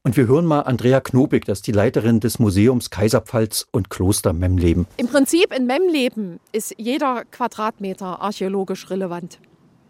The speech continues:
Speaker 2: Jeder Quadratmeter. Wir können hier überall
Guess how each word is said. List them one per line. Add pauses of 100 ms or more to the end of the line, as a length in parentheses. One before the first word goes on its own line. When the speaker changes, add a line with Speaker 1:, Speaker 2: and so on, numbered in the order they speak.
(140)
Speaker 2:
Jeder
Quadratmeter.
Wir
können
hier
überall